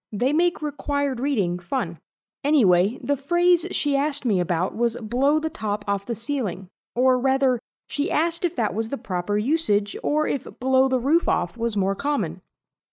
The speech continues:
Well, Megan, this one was a bit tricky, but I like a challenge, so here's your answer. Technically, the more common usage is "blow the roof off." But that's not really the most common version of this type of saying.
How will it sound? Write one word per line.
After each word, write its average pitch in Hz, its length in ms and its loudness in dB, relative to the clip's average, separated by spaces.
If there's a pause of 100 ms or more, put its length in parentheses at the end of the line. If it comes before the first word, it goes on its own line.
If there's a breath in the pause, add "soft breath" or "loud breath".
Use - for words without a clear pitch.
(160)
Well, 220 400 4
Megan, 254 500 2
this 311 200 0
one 349 180 4
was 320 200 4
a 320 60 4
bit 294 220 -4
tricky, 180 460 -4
but 247 300 -2
I 311 140 2
like 349 240 2
a 277 60 -2
challenge, 165 680 -4
so 247 360 -2 (320)
here's 185 240 2
your 240 100 4
answer. 262 440 -2 (360)
Technically, 233 720 0
the 220 120 -2
more 269 260 4
common 262 400 2
usage 180 560 0
is 220 200 0
"blow 185 380 2
the 190 120 0
roof 247 280 0
off." - 360 -8 (560)
But 247 560 0
that's 277 280 -4
not 262 240 -2
really 190 240 4
the 202 120 0
most 240 340 2
common 302 400 2
version 175 380 0
of 208 200 -6
this 190 200 0
type 175 260 -4
of 180 100 -8
saying. 262 400 -2